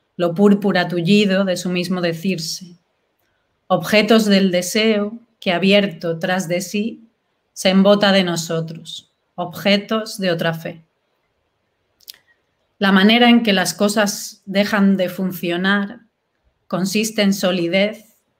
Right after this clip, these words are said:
la resistencia disminuida o exprimida de su propia ventaja.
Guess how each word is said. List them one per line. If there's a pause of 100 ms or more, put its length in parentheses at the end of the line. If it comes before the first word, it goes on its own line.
(120)
la
resistencia
disminuida
o
exprimida
de
su
propia
ventaja.